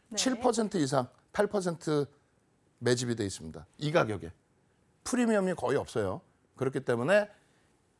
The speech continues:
Speaker 2: 이렇게 보시는 거예요. 월봉의 기준에서의 앞으로의 흐름, 거래만 터진다면. 거래만 터져준다면 크게 되돌릴 수 있다. 일봉에서도 거래만 터진다면 굉장히 긍정적으로 볼 수 있다.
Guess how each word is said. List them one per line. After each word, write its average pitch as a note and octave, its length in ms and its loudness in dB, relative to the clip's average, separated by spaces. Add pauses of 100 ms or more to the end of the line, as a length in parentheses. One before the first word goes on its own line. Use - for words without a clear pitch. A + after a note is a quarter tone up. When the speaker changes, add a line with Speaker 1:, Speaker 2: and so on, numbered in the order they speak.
(1300)
Speaker 2:
이렇게 C#4 260 6
보시는 C#3+ 360 4
거예요. A2 180 0
월봉의 E3 480 6
기준에서의 B2+ 540 0
앞으로의 A#2 400 0
흐름, G3 240 2
거래만 C3+ 420 2
터진다면. G#2+ 560 -8 (480)
거래만 G#3 400 4
터져준다면 F#3+ 880 2 (440)
크게 G#3 240 0
되돌릴 C3+ 380 0
수 B2 140 -8
있다. G3+ 380 2 (680)
일봉에서도 C3 800 0
거래만 G2+ 360 -4
터진다면 D3+ 640 -4 (120)
굉장히 B3 400 0
긍정적으로 F3+ 580 -2
볼 F#3 120 0
수 A#3 120 -2
있다. F#3 240 4